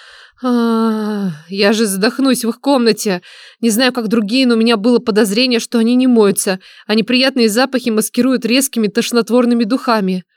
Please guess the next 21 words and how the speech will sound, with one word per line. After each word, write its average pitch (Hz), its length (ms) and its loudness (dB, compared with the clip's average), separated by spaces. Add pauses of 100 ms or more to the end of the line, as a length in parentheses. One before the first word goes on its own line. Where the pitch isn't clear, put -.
(200)
Так, 202 320 -12 (380)
и 202 80 -18
что 233 220 -6
делать? 214 520 -10 (320)
Посмотрела 202 540 -4
на 196 80 -2
этого 180 240 -6
мажора. 185 560 -6 (320)
Но 208 180 -2
он 202 80 -4
считается 202 640 -6
красавчиком, 208 720 -6
вероятно. 185 580 -6 (320)
С 185 100 -8
девушками 208 500 -2
встречается. 202 800 -8 (260)
Следовательно, 202 720 -2
должен 202 360 -4
мыться. 208 400 -8 (360)
Часто. 185 540 -10 (340)
Ежедневно. 180 760 -8